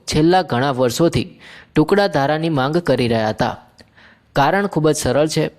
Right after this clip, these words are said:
કેમ કે જેમ જેમ પેઢીઓ વધતી જાય છે, તેમ તેમ જમીનના ભાગ પડતા જાય છે અને જમીનનો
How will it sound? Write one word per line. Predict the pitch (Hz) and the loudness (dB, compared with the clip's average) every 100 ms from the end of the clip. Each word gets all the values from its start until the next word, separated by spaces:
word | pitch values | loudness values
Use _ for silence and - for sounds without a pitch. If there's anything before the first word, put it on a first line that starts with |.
| _ _ _ | _ _ _
કેમ | 170 190 | 0 0
કે | 190 202 | 2 0
જેમ | 131 151 180 | 2 0 2
જેમ | 175 175 | 0 0
પેઢીઓ | 151 123 147 139 | 0 0 2 2
વધતી | 117 120 185 | 0 0 0
જાય | 143 127 | 2 0
છે, | - 120 - _ - - - | -2 -6 -8 _ -20 -18 0
તેમ | 175 190 | 0 2
તેમ | 202 196 | 0 0
જમીનના | 160 131 143 151 156 | 0 0 0 0 0
ભાગ | 120 120 147 - | 0 -2 -2 -2
પડતા | 131 113 113 | -2 0 0
જાય | 110 110 | 0 -2
છે | - 117 - _ - _ - | -2 -4 -4 _ -20 _ -6
અને | 123 131 | -2 0
જમીનનો | 117 127 160 170 135 143 | 0 0 2 2 0 -4